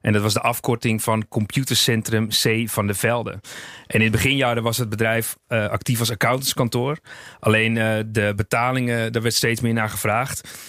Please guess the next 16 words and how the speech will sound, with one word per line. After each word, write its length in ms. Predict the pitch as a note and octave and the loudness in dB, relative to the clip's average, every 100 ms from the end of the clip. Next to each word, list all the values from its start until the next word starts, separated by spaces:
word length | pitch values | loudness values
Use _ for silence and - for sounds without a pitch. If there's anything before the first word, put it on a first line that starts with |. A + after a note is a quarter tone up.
| - | -14
Eh, 280 | - G#2+ G#2+ | 0 2 4
dus 140 | G#2 G#2 | 2 0
dat 140 | A#2 | 0
ging, 360 | - A2+ A2+ G#2+ A2 | 0 0 0 -4 -2
dat 160 | A2 | -2
was 120 | B2 A#2+ | 0 2
één 220 | A2+ A#2+ | 2 2
ding. 220 | B2 C3 | 2 0
En 60 | C3+ | -2
het 80 | A2+ | 0
andere 260 | A2+ A2+ | 0 0
was 160 | A2+ A2 | 0 0
dat 160 | A2 - | -2 0
tankstations 560 | B2+ B2+ B2+ C3+ B2+ | 0 2 0 2 2
werden 220 | A#2+ A2+ | 2 0
overvallen. 600 | A2 A2+ G#2+ A2 G#2+ A#2 | 0 -2 0 0 0 -2